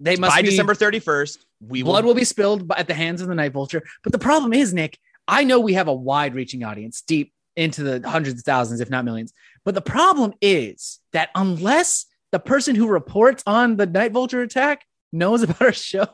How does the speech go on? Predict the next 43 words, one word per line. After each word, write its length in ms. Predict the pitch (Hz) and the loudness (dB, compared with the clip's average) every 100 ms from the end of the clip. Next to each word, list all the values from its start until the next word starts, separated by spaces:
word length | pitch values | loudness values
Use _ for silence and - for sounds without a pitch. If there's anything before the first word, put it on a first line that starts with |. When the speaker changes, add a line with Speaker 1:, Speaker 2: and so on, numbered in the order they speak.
| _ - 262 | _ -8 4
Speaker 1:
it 140 | 233 | 6
is 120 | 220 190 | 6 4
just 240 | 262 - | 2 2
gonna 160 | 311 370 | 2 6
be 100 | 370 | 6
a 80 | 254 | 6
random 460 | 220 277 320 285 | 6 4 4 2
murder 460 | 254 302 302 233 226 - - | 4 4 6 2 2 -4 0
by 80 | 220 | 0
two 260 | - 302 | 4 2
dudes 340 | 240 302 294 208 | 4 0 0 -2
that 240 | 247 233 240 | -2 -4 -4
are 20 | |
dressed 360 | 202 262 254 | -4 -4 0
like 160 | 294 277 | 2 2
a 40 | |
vulture. 520 | 247 370 480 - - - - | 2 2 2 0 -14 -14 -20
So, 160 | - 269 | -4 4
Speaker 2:
Well, 160 | 277 | 6
Speaker 1:
like 120 | 285 285 | 8 8
Speaker 2:
no, 80 | 240 | 8
they'll, 340 | 440 440 359 | 6 6 4
I 80 | 339 | 0
mean, 420 | 359 285 233 196 - | -2 -4 -4 -4 -8
we'll 160 | - 311 | -2 2
have 160 | 302 277 | 2 2
to 140 | 247 | 2
announce 380 | 202 196 202 190 | 2 0 0 -2
the 60 | 185 | -2
whole 120 | 180 | -2
time, 200 | 202 170 | -2 -2
"We 220 | 190 233 | 0 2
are 160 | 220 208 | 4 2
the 140 | 180 | -4
night 260 | 170 220 - | -6 -6 -6
vulture. 580 | 151 143 143 151 147 170 - - _ | -8 -8 -8 -6 -6 -8 -16 -20 _
We 240 | 123 202 220 | -8 0 4
are 240 | 202 190 | 4 4
the, 400 | 165 175 165 160 - | 0 0 0 -2 -8
the 180 | 147 147 | -10 -8
cause 420 | 160 156 165 170 | -6 -2 -2 -2
of 140 | 160 143 | -4 -4
your 640 | 151 147 143 143 139 135 | -2 0 2 0 -2 -6